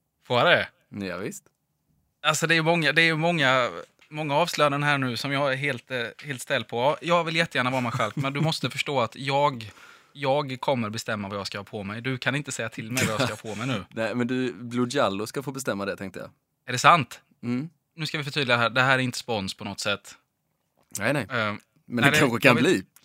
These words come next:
Speaker 1: <laughs> Kanske kan bli. <laughs> Ja, men gud, vad trevligt. Ska, ska vi åka dit tillsammans då och, och kolla på lite sånt här, eller?
Speaker 2: Tänkte jag. Det vore trevligt med en rekresa.
Speaker 1: Ja.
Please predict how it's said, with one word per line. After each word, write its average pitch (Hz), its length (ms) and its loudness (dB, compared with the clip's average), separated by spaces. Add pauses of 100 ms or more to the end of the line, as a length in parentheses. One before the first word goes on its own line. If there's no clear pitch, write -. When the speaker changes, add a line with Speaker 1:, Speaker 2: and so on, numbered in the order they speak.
(320)
Speaker 1:
<laughs> - 400 -16
Kanske - 480 4
kan 233 380 4 (100)
bli. - 360 -2
<laughs> - 60 -10 (2250)
Ja, 160 120 -12
men 185 160 -4
gud, 185 180 0
vad 165 120 -2
trevligt. 160 280 -2
Ska, - 160 -8
ska 175 140 -6
vi 165 60 -6
åka 175 220 -2
dit 160 120 -2
tillsammans 139 500 0
då 175 120 -2
och, 123 380 -2
och 139 80 -10
kolla 135 200 -4
på 170 100 -6
lite 170 160 -6
sånt 135 140 -2
här, 117 140 2
eller? 92 220 -2 (400)
Speaker 2:
Tänkte 165 240 -4
jag. 95 160 -4 (120)
Det 131 120 -6
vore 135 180 0
trevligt 123 260 -6
med 117 120 -2
en 110 80 -4
rekresa. 110 760 -6 (440)
Speaker 1:
Ja. - 280 -10